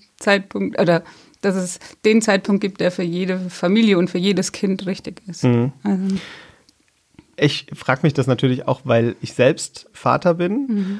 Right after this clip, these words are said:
Speaker 2: und meine Tochter ist gerade zehn Monate und damit eigentlich gar nicht so weit weg von dem Eintrittsalter in die Kita,
Speaker 1: Mhm.
Speaker 2: das sehr viele Leute, ähm, für sich präferieren, nämlich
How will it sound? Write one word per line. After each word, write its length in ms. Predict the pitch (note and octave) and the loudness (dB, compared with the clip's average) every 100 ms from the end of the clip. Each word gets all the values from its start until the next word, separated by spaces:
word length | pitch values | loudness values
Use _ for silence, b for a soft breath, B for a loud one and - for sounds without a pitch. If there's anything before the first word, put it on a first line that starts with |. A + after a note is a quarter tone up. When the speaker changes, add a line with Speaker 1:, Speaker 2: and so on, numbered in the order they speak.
| - - | -8 0
Speaker 2:
und 260 | D3 C#3 | 2 4
meine 280 | C3 D3 E3 | 4 4 2
Tochter 320 | - D3 D3+ | -2 -2 -2
ist 180 | A#2 - | -2 -4
gerade 340 | C3 B2 B2 | -2 0 -2
zehn 280 | - C#3 C3+ | -4 0 2
Monate 560 | B2 A2+ G2 - F#2+ F#2+ | 2 0 -4 -6 -8 -8
und 460 | - A2 A2+ G#2+ - _ _ | -4 -2 -2 -4 -10 _ _
damit 360 | G#2 A2 D#3 D#3 | 0 4 2 2
eigentlich 460 | A#2+ E3+ F3 D#3 - | 2 2 0 -4 0
gar 200 | G#2+ D3 | 0 2
nicht 140 | D#3+ | 0
so 140 | D3+ A#2+ | 0 2
weit 240 | A#2 - | 2 2
weg 220 | B2+ - | -2 -2
von 180 | - B2 | -4 -2
dem 140 | A#2+ | -2
Eintrittsalter 800 | - A#2 D#3 E3 - D#3 D3+ D3 | 0 0 0 -2 -2 -2 0 0
in 160 | B2+ B2 | 0 -4
die 80 | A#2 | -6
Kita, 540 | - D#3+ E3+ D#3+ E3 B A#3+ | -8 -4 2 2 2 B -6
Speaker 1:
Mhm. 260 | G#3 G3 B B _ - | -4 -4 B B _ -2
Speaker 2:
das 260 | B2+ C3+ - | -2 0 2
sehr 160 | C#3 | 2
viele 300 | C#3 D#3+ C#3+ | 2 2 4
Leute, 720 | C3 C3 C#3 C#3 B2+ B2 B2 - | 6 4 4 2 2 2 0 -4
ähm, 480 | A#2+ A2+ A2+ A2+ - _ - C#3+ - D3 | -2 -2 -4 -6 -12 _ -12 -12 -12 -12
für 160 | - A#2+ | -4 -2
sich 260 | E3+ - | -2 -4
präferieren, 680 | - A#2+ - G2+ G2+ A2 C#3 - | -2 -2 0 -2 0 2 0 0
nämlich 480 | C3 C3+ C#3 - | 2 4 2 -2